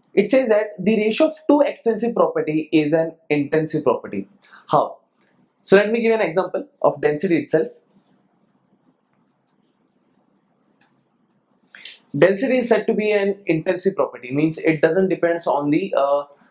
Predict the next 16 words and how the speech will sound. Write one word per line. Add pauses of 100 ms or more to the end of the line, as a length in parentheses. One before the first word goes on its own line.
(160)
uh, (340)
matter
of
the
substance, (240)
and
it
was,
uh, (120)
in
the
classification
of
intensive
property. (300)
But